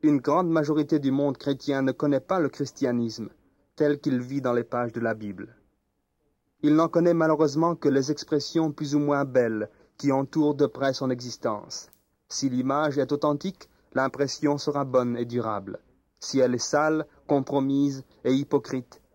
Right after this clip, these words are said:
il provoque la méfiance et incite à la révolte de l'esprit. Car on ne se sépare pas de Dieu aussi facilement lorsqu'on a appris dès son enfance à le connaître tel qu'il se révèle dans sa parole et dans son Christ. Le connaître ainsi,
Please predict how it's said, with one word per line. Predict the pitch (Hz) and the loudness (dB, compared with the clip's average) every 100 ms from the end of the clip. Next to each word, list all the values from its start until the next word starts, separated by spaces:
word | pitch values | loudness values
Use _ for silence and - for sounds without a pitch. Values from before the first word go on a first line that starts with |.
| _ | _
il | - 123 | -6 -4
provoque | - 139 139 147 | 0 2 2 2
la | 139 | 2
méfiance | 139 139 131 117 117 - - _ _ | 0 0 -2 -2 -4 -10 -18 _ _
et | 127 127 | 0 0
incite | 131 - 147 131 | 0 -4 -2 0
à | |
la | 123 | 0
révolte | 120 143 139 147 139 | 2 2 4 2 0
de | 127 | 0
l'esprit. | 127 - - 110 92 _ _ _ _ _ _ _ _ _ | -2 -4 -10 -12 -12 _ _ _ _ _ _ _ _ _
Car | - 156 160 - - | 0 2 0 -2 -2
on | 160 | 0
ne | 151 | 0
se | 170 | -2
sépare | 156 165 175 151 | 0 0 0 -4
pas | - 156 | -2 0
de | 131 | 0
Dieu | 123 131 123 | -2 0 0
aussi | 120 131 | -2 -4
facilement | 135 123 117 113 107 107 _ _ _ - | -6 -6 -6 -4 -4 -4 _ _ _ -2
lorsqu'on | 131 127 - 135 | 0 0 0 0
a | 123 | 0
appris | 123 123 135 131 - _ - | 0 -2 -4 -4 -8 _ 0
dès | 131 | 0
son | 127 127 | 2 0
enfance | 123 120 127 120 120 | 0 0 0 0 0
à | 120 | -2
le | 120 | 0
connaître | 131 127 123 123 | 2 2 0 -4
tel | - 170 151 | 0 -2 -2
qu'il | 131 | -10
se | 120 131 | -8 -2
révèle | 131 123 127 | 0 2 0
dans | 123 120 | 0 -2
sa | - 120 | -2 -6
parole | 123 110 110 107 - | -4 -4 -4 -4 -4
et | 139 131 | -2 0
dans | 120 | -2
son | - 117 | -4 -10
Christ. | - 113 104 - _ _ _ _ _ _ _ | -8 -10 -10 -16 _ _ _ _ _ _ _
Le | 131 135 | -2 0
connaître | 147 160 147 | 2 2 2
ainsi, | 147 143 180 185 | -2 -2 -6 -6